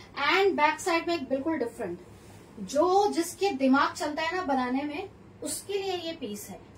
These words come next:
Three meter का fabric है, आप dress बनवाइए, आपको जो चाहिए आप बनवाइए। ये देखिए इस तरीके से piece है, ऊपर पूरा square में है, फिर नीचे designing change हो रहा है। award winning artisan के through बनाया हुआ piece है।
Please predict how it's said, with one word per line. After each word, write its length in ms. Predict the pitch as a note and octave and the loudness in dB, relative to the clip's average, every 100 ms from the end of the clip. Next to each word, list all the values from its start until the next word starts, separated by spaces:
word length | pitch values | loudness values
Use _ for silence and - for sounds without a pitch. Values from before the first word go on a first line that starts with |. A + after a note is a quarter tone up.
| - | -20
Three 320 | - F#4+ G4+ G4+ | -6 0 2 2
meter 280 | F4 D#4 | -2 -4
का 120 | D#4 E4+ | 0 -2
fabric 500 | E4+ B3 A3 C4+ D4 | 0 -4 -2 -4 -4
है, 160 | D4+ E4 | -4 -4
आप 200 | C#4+ A#3 | -4 -4
dress 300 | A#3 C4+ F4+ | 0 0 0
बनवाइए, 680 | E4 D#4+ D4+ D4+ D4 D4+ E4+ - - - - - | -4 -4 -2 -2 -2 -6 -8 -10 -16 -18 -20 -6
आपको 340 | B3+ C4+ - E4+ B3+ | -2 -2 -2 -6 -6
जो 340 | - C#4 F#4 G4 | 0 2 2 -2
चाहिए 360 | E4+ C#4 C#4 | -4 -2 -2
आप 140 | C#4 A3+ | -2 -2
बनवाइए। 480 | G#3 G3 F3+ E3+ F3 | -4 -8 -8 -12 -8
ये 140 | G3 | -6
देखिए 580 | - - - - - - | -6 -8 -18 -20 -12 -8
इस 100 | F4+ | -4
तरीके 300 | F4+ E4+ F4+ | -2 -2 -4
से 80 | F#4 | -6
piece 320 | F4+ D#4 D4+ | -4 -4 -4
है, 200 | D#4+ F4 - - - - | -6 -8 -10 -16 -20 -6
ऊपर 300 | D4+ D#4 F4 F4+ | -4 0 0 -2
पूरा 460 | - F4 F4+ G#4+ | -2 0 4 2
square 380 | A4 - E4 D4+ | 2 0 2 2
में 100 | D#4 | 0
है, 200 | E4+ F4+ G#4+ - - - - - - | -2 -4 -6 -12 -20 -20 -20 -16 -2
फिर 200 | A#4 A#4+ | 0 0
नीचे 240 | G4+ G4 | -2 -2
designing 460 | F#4+ E4 E4 F4 F#4 | -2 0 0 0 -2
change 360 | E4+ D4 D#4 D#4+ | -2 -6 -6 -4
हो 120 | E4 | -2
रहा 120 | E4 | 0
है। 240 | E4+ F#4 - | 0 -4 -4
award 400 | C4+ C#4+ E4+ F#4+ | 0 2 2 2
winning 280 | F#4 F4 E4+ | 0 -2 -2
artisan 400 | C4+ D4+ D4+ D4 | -4 -6 -6 -6
के 60 | D4+ | -6
through 200 | D4+ B3 | -6 -6
बनाया 320 | A#3+ A#3 A#3 | -6 -6 -4
हुआ 140 | B3 | -4
piece 340 | B3 B3+ C4+ - | -4 -8 -10 -6
है। 220 | D4 F#4 | -6 -6